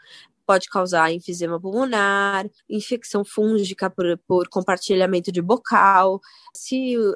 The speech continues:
u-, utilizar o mesmo bocal entre várias pessoas e alguma das pessoas tiver o vírus do H P V, o paciente pode desenvolver câncer de cabeça e pescoço, de orofaringe, de laringe,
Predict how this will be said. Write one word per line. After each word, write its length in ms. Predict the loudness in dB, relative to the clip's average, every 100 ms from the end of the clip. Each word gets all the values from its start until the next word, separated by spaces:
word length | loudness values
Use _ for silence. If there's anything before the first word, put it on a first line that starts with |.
| -2
u-, 200 | -4 -4 -6
utilizar 1000 | -6 -4 -4 -2 2 4 4 2 0 -6
o 80 | -4
mesmo 340 | -4 -4 -8
bocal 560 | -6 -8 -4 0 2 0
entre 220 | -4 -10
várias 300 | -6 -6 -6
pessoas 680 | -10 -12 -8 -4 -2 -2 -4 _ _ -20 -8
e 180 | 0 2
alguma 400 | 4 0 -4 -6
das 240 | -8 -10
pessoas 400 | -10 -8 -8 -10
tiver 280 | -10 0 0
o 40 | 0
vírus 300 | -2 -2 0
do 60 |
H 180 | 2 2
P 160 | -2 -2
V, 320 | 2 2 0
o 40 |
paciente 560 | -2 -4 -4 -6 -6 -2
pode 180 | -2 -2
desenvolver 540 | -4 -2 0 0 0
câncer 460 | 2 4 4 2 -10
de 160 | -10
cabeça 340 | -6 -2 -2 -4
e 40 |
pescoço, 760 | -6 -4 4 6 6 2 -2 -2 -4 -20 _
de 140 | 2 4
orofaringe, 960 | 4 0 -2 0 -2 -2 -2 -4 -4
de 120 | -4 2
laringe, 840 | 2 2 0 -2 -2 -4 -4 -6